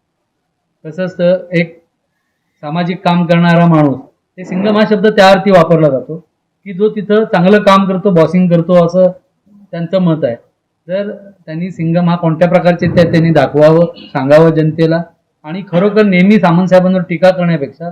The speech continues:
तुम्ही चांगले विषय घेऊन जनतेपर्यंत जा. सामंत साहेबांना पालकमंत्री म्हणून येऊन भेटा. सामंत, विरोधक जरी असलात तरी सामंत साहेब कधीही कोणाला नाकारत नाहीत. तुम्ही या विरोधक म्हणून सामंत साहेबांशी चर्चेला बसा, खुलेआम चर्चेला बसा. तुमचे जे मुद्दे आहेत ते त्यांच्याकडे मांडा. विकासाची चर्चा,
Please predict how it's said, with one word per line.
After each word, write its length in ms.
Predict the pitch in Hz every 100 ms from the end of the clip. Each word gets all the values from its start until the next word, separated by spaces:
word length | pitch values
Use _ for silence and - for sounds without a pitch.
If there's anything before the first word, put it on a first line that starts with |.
| - _ _ -
तुम्ही 160 | 214
चांगले 380 | 214 190 196 220
विषय 240 | 220 214 214
घेऊन 220 | 208 202
जनतेपर्यंत 600 | 185 185 180 175 175 175
जा. 280 | 139 131 123
सामंत 540 | _ _ - 165 202
साहेबांना 340 | 196 196 196 196
पालकमंत्री 540 | 180 170 180 185 185
म्हणून 220 | 175 180
येऊन 140 | 180 180
भेटा. 460 | 151 147 185 151 139 - _ _ _
सामंत, 220 | 151 175 185
विरोधक 400 | 151 180 208 185
जरी 180 | 196 202
असलात 340 | 165 160 135
तरी 400 | - _ _ 165
सामंत 280 | 165 151 170
साहेब 180 | 185 185
कधीही 200 | 170 165
कोणाला 320 | 202 180 180 175
नाकारत 460 | 143 143 170 180
नाहीत. 240 | 151 127 139 _ _ _ -
तुम्ही 240 | 202 180
या 200 | 185 180
विरोधक 260 | 165 180 180
म्हणून 220 | 175 180
सामंत 260 | 165 160 165
साहेबांशी 320 | 165 170 175
चर्चेला 400 | 170 170 233 233
बसा, 320 | 202 190 180 - -
खुलेआम 460 | - - 180 226
चर्चेला 380 | 220 220 202 208
बसा. 300 | 202 190 180 175
तुमचे 520 | - _ - 170 196
जे 100 | 196
मुद्दे 260 | 196 175 190
आहेत 120 | 196
ते 80 | 202
त्यांच्याकडे 340 | 190 190 202
मांडा. 360 | 196 175 190 175
विकासाची 460 | 156 180 180 170 180
चर्चा, 280 | 175 160